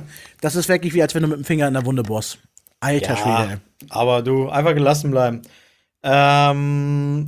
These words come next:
Speaker 1: ist manchmal so. Man kann nicht immer nur gewinnen, Alex. Ähm,
Speaker 2: Nee.
Speaker 1: Du musst ja immer dran denken, guck mal, wie viele, wie viele Versager da draußen rumlaufen, ne? Also wie viele Leute,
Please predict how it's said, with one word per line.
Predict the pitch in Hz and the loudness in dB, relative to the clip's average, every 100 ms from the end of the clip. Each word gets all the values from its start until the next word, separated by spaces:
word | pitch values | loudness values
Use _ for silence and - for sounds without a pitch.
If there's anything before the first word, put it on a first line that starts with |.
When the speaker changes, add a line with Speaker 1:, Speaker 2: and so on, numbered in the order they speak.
| - | -4
Speaker 1:
ist | 196 190 | -2 2
manchmal | 151 135 120 | 2 2 0
so. | 113 | -2
Man | 110 123 | -4 -4
kann | 143 151 | 0 0
nicht | 156 160 | 0 -2
immer | 160 156 | -2 0
nur | 147 | 2
gewinnen, | 143 131 117 | 2 0 -2
Alex. | 107 104 98 - - - | -6 -8 -10 -14 -18 -12
Ähm, | 123 120 117 | -6 -4 -2
Speaker 2:
Nee. | 120 117 - _ _ _ | -2 -4 -10 _ _ _
Speaker 1:
Du | - | -4
musst | 180 | 0
ja | 226 | 2
immer | 208 | 4
dran | 202 196 | 2 2
denken, | 196 190 | 0 -2
guck | - | -4
mal, | 196 170 | -2 -2
wie | |
viele, | 175 190 175 165 | 0 0 0 -4
wie | 180 | -4
viele | 214 | -2
Versager | 208 175 131 143 | 2 2 4 2
da | 143 | 2
draußen | 117 110 104 104 | 0 -2 -4 -6
rumlaufen, | 104 104 101 98 120 | -8 -8 -8 -8 -8
ne? | 156 - | -8 -6
Also | 120 | -6
wie | 135 | -6
viele | 151 175 | -2 0
Leute, | 156 156 151 160 156 151 | 4 4 4 4 2 0